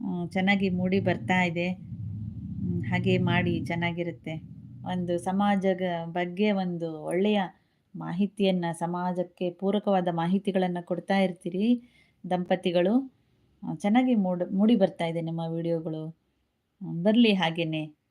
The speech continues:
ನಮ್ಮ ಕಾಮೆಂಟ್ ನೋಡಿದೆ. ಹೌದಾ? ಹಾ, ನೋಡಿದ್ರಾ? ಹ್ಮ್.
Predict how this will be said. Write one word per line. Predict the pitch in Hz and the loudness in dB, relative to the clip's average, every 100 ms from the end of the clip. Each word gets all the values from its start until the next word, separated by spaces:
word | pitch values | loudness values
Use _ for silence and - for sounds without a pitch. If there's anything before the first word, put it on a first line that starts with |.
| _ _ _ _ _ _ - | _ _ _ _ _ _ -4
ನಮ್ಮ | 220 262 | 0 0
ಕಾಮೆಂಟ್ | 254 190 196 185 190 | 0 -2 -2 -4 -6
ನೋಡಿದೆ. | 175 160 160 | -8 -10 -12
ಹೌದಾ? | 175 202 202 185 175 170 170 | -4 0 0 0 -2 -2 -4
ಹಾ, | 180 190 220 | -2 2 4
ನೋಡಿದ್ರಾ? | 196 220 240 196 196 208 180 - | 4 4 2 4 4 4 0 -6
ಹ್ಮ್. | 175 175 170 | -10 -8 -10